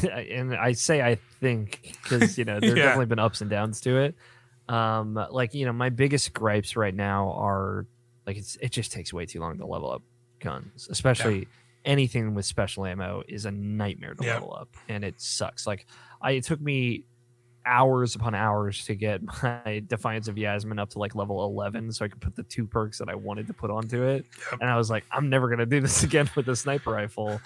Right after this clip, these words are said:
Speaker 2: Yeah.
Speaker 1: I'm, I'm trying to do that with Succession right now, and it's, like, miserable.
Speaker 2: I did that. I
Speaker 1: Um,
Speaker 2: did
Speaker 1: and
Speaker 2: li-, literally today. I was doing that exact same thing. I was leveling up my Succession, and I was like, "This, this just kinda sucks," 'cause, yeah, 'cause the sniper
Speaker 1: Yeah,
Speaker 2: and, like,
Speaker 1: it's just
Speaker 2: you're not mowing down enemies, and, like,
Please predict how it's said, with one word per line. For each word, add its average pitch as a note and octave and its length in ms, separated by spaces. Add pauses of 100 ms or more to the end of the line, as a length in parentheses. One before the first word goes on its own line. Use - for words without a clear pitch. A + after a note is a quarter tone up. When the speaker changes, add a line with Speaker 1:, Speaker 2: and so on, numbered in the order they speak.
(160)
Speaker 2:
Yeah. C3+ 180
Speaker 1:
I'm, G#2+ 140
I'm G#2+ 280
trying C3+ 460
to A#2 80
do A2+ 160
that G#2+ 220
with A2+ 120
Succession A2+ 520
right G2+ 180
now, G#2+ 180
and G#2 60
it's, G2+ 160
like, F#2+ 160
miserable. D3 720
Speaker 2:
I B2 160
did B2 280
that. C3 260
I E3 80
Speaker 1:
Um, - 80
Speaker 2:
did C#3+ 240
Speaker 1:
and - 20
Speaker 2:
li-, F3 260
literally F3+ 340
today. D3+ 320
I A#2+ 80
was A#2+ 100
doing B2+ 160
that A#2+ 120
exact A#2+ 340
same B2+ 180
thing. B2 180
I A2+ 60
was A2+ 160
leveling B2 280
up A#2+ 40
my A#2 80
Succession, B2+ 560
and A#2 80
I A#2 60
was A#2 120
like, A#2+ 200
"This, G#3 260
this F3+ 280
just D#3 160
kinda E3 200
sucks," E3+ 400
'cause, C3 240
yeah, C3+ 240
'cause B2 240
the B2+ 120
sniper C#3 640
Speaker 1:
Yeah, C#3 40
Speaker 2:
and, B2+ 120
like, B2 160
Speaker 1:
it's - 200
just - 300
Speaker 2:
you're C#3 100
not C#3+ 140
mowing D3 340
down C#3+ 240
enemies, C#3 600
and, B2 160
like, A#2 300